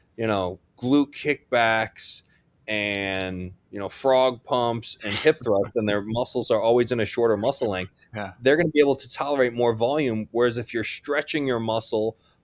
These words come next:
Speaker 1: on your squats and your deep, uh, reverse lunges, you know, your deficit reverse lunges, you're gonna do less volume. So the stretch is super important and something that you have to factor and consider in. But I always would recommend, it kinda,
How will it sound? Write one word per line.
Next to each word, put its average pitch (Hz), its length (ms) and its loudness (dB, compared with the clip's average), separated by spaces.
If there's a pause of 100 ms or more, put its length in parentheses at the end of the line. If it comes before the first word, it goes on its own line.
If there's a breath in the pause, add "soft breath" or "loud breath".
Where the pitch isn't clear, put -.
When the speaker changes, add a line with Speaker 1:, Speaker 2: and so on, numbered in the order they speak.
Speaker 1:
on 107 260 -4
your 104 200 -2
squats 143 840 -2
and 107 140 -4
your 101 200 -2 (200)
deep, 139 320 -4 (240)
uh, 98 360 -4 (100)
reverse 120 440 0
lunges, 131 640 2
you 101 80 -12
know, 98 60 -8
your 101 140 -4
deficit 120 420 -4
reverse 113 340 -2
lunges, 127 400 -2 (260 loud breath)
you're 139 120 -2
gonna 151 160 0
do 131 240 0
less 127 340 -4
volume. 90 320 0 (320 soft breath)
So 147 220 2
the 123 160 0
stretch 170 560 -4
is 113 260 -2
super 170 540 -2
important 120 340 0
and 110 80 -4
something 135 280 0
that 110 100 -4
you 110 100 -4
have 123 220 -2
to 104 80 -6
factor 117 560 -4 (280 soft breath)
and 110 140 -4
consider 113 460 2
in. 101 180 0
But 120 140 2
I 127 80 4
always 175 440 0
would 120 160 2
recommend, 107 800 0 (400 soft breath)
it 113 120 -12
kinda, 120 260 -4